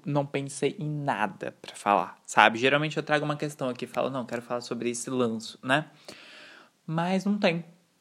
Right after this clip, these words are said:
Hoje não tem uma questão, eu só quero falar sobre esse um ano. E aí a gente vai descobrir no caminho o que que vai dar. Na verdade, você já vai ter visto no título, né? Porque eu já vou dar aquela resumida no título.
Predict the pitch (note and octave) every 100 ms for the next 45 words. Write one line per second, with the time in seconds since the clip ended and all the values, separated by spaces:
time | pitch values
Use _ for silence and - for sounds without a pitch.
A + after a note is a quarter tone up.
0 | - - C3+ C#3 D3+ D3+ D3 C3+ C#3+ C3+
1 | B2+ A#2+ C3 C3 C3+ - C3 A#2+ C3 -
2 | - B2+ B2+ B2+ B2+ B2+ - C3+ - C3+
3 | C#3 B2+ A#2 A2+ A2+ A2 G#2+ A2 A2 A#2
4 | A#2+ A2 - B2 A2+ A2+ A2+ A#2+ B2+ A#2
5 | A2+ A#2 A#2 A#2 A#2 A2 C#3+ D#3 D#3+ D#3+
6 | D#3+ E3 D#3+ D#3+ D3+ D3 D#3 E3 - A#2+
7 | - A#2 A2 G#2+ - A2 A2+ A2 A2 G#2+
8 | - A2+ A#2+ A#2+ A#2+ G#2+ B2 B2+ - -
9 | G#2+